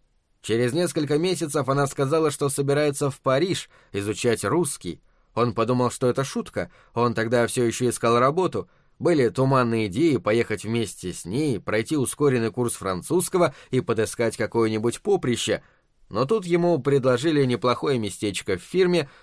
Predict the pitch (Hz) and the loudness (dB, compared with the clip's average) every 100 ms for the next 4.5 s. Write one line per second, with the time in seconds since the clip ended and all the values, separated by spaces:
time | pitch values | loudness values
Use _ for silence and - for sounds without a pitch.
0 | _ _ - 127 139 - 202 180 156 - | _ _ -2 2 2 0 0 2 0 0
1 | 160 - 131 147 139 143 139 - 123 95 | -2 0 2 2 0 -2 -2 0 2 2
2 | 87 90 78 - _ _ - 170 - 147 | -2 -6 -8 -12 _ _ -4 -4 0 2
3 | 127 120 117 - 127 - - - 131 123 | 2 2 -2 2 0 0 -6 -4 0 0
4 | 107 - 73 - | -2 -6 -12 -14